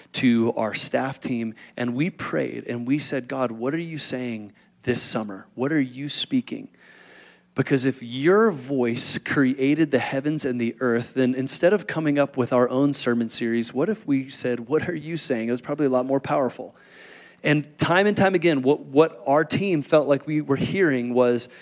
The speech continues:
a summer of restoration, a summer of refreshment, a summer of growing deep, strong roots, a summer of being still and knowing that he's God, a summer of seeking him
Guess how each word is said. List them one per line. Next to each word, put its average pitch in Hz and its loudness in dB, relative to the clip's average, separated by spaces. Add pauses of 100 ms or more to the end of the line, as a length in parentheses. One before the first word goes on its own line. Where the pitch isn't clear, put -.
(240)
a - -6
summer 147 2
of 123 0
restoration, 127 0 (220)
a - -8
summer 143 2
of 131 0
refreshment, 127 -2 (260)
a 120 -2
summer 160 2
of 135 0
growing 131 2
deep, 151 -4 (260)
strong 143 2
roots, 123 2
a 135 0
summer 170 2
of 117 -2
being 170 -4 (140)
still - -6 (800)
and 135 -4
knowing 143 2
that 131 0
he's 127 -6
God, 101 -10 (320)
a - -4
summer 160 2
of 135 2
seeking 185 -2
him 208 0